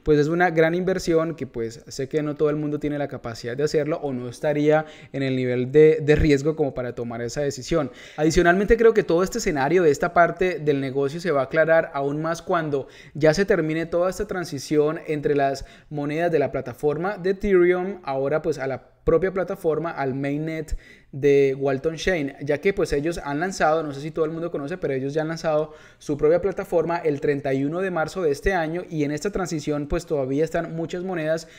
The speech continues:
y, pues, están como haciendo mejoras para estabilizar aún más la red. Aunque también cabe señalar, y esto creo que es un punto a favor de Walton Chain, es que a pesar de llevar muy poco tiempo, eh, digamos, en línea esta red,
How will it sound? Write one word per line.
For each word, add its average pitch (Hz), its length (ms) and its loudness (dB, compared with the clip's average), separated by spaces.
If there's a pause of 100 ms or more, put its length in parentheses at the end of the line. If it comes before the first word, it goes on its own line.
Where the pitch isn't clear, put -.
(140)
y, 156 100 -4
pues, 143 180 0
están 139 240 -2
como 180 260 0
haciendo 147 560 -2
mejoras 151 640 0
para 135 280 -4
estabilizar 135 680 -2
aún 143 240 -4
más 147 160 -4
la 160 80 -4
red. 165 240 0 (320)
Aunque 156 260 -2
también 160 280 0
cabe 208 520 2
señalar, 156 480 0
y 175 40 4
esto 170 180 -4
creo 180 140 -4
que 185 80 -8
es 165 60 -8
un 185 120 -4
punto 175 280 -6
a - 20 -10
favor 139 300 -4
de 151 80 -2
Walton 156 380 -4
Chain, 156 220 -6
es 143 100 -8
que 180 120 -4
a 143 140 -4
pesar 143 460 -2 (300)
de 151 460 0
llevar 147 340 0
muy 175 180 -2
poco 202 340 0
tiempo, 175 640 -2
eh, 139 300 -6 (140)
digamos, 143 500 -6
en 147 220 -2
línea 165 520 -2
esta 175 280 0
red, 180 260 -2